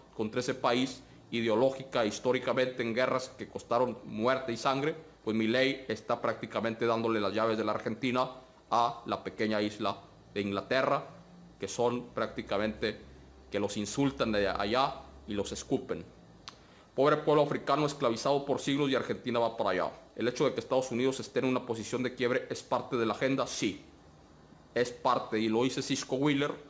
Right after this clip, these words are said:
en su libro Contemplad un caballo blanco. Eh,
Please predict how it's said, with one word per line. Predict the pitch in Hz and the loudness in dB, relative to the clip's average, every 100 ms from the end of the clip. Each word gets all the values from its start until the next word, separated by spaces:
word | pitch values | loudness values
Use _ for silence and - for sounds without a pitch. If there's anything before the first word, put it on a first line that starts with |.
| - - - | -20 -10 -4
en | 107 | -4
su | - 107 | -2 0
libro | 135 135 - | 2 2 0
Contemplad | 110 101 101 - 131 135 - | -2 -4 -8 -2 0 0 0
un | 131 | -2
caballo | 131 120 117 117 | 0 2 2 2
blanco. | 110 107 110 - - - - - - - - - _ _ - | 2 2 0 -10 -20 -20 -20 -20 -20 -20 -20 -20 _ _ -2
Eh, | 110 110 110 110 113 | 2 4 4 2 -2